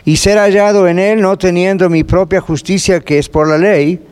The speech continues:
sino la justicia que es por la fe de Cristo, la justicia que es de Dios por la fe,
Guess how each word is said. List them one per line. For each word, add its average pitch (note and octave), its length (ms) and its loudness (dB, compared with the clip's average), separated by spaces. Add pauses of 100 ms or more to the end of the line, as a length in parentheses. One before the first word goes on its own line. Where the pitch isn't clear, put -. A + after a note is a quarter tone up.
(600)
sino E3 340 0
la F#3+ 120 2
justicia F3 760 -2 (600)
que E3+ 180 0
es G#3 120 0
por G#3 180 0
la F3+ 120 0
fe G#3+ 260 0
de F#3+ 120 0
Cristo, F#3 480 -2
la A#2 100 -2
justicia D#3+ 760 -2 (560)
que C#3+ 220 0
es C#3+ 100 -2
de D#3 120 -2
Dios D3 440 0
por C3 220 -2
la C3 120 -2
fe, C3+ 340 -2